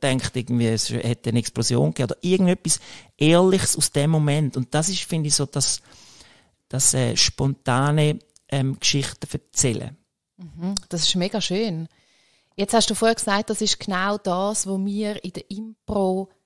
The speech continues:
Speaker 2: ähm, vermitteln oder was wir mit der Impro machen.
Speaker 1: Mhm.
Speaker 2: Ähm, da würde es mich extrem interessieren, kannst du noch ein bisschen mehr auf das eingehen? Was machen wir dann konkret mit der Impro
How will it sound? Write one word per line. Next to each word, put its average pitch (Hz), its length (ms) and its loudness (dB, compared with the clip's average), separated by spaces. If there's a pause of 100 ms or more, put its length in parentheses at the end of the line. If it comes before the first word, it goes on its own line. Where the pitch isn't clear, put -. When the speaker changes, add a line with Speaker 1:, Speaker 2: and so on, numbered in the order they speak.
(200)
Speaker 2:
ähm, 175 540 0
vermitteln 202 640 2
oder 170 220 -4
was 180 160 -4
wir 190 100 -2
mit 208 240 -4
der 175 140 -6
Impro 214 480 0
machen. 170 440 -4 (140)
Speaker 1:
Mhm. 120 400 0 (480)
Speaker 2:
Ähm, 190 440 2
da 220 100 4
würde 220 100 0
es - 80 -4
mich 208 200 -2 (260)
extrem 220 540 0
interessieren, 220 800 0 (120)
kannst 226 200 0
du 226 40 0
noch 214 140 0
ein 208 40 -2
bisschen 202 140 0
mehr 226 300 2
auf - 120 -10
das 196 300 -2
eingehen? 196 500 -4
Was 240 380 2
machen 247 380 0
wir 226 200 -2
dann 190 280 -8
konkret 196 1300 -6 (460)
mit 220 400 -4
der - 120 -2
Impro 202 720 0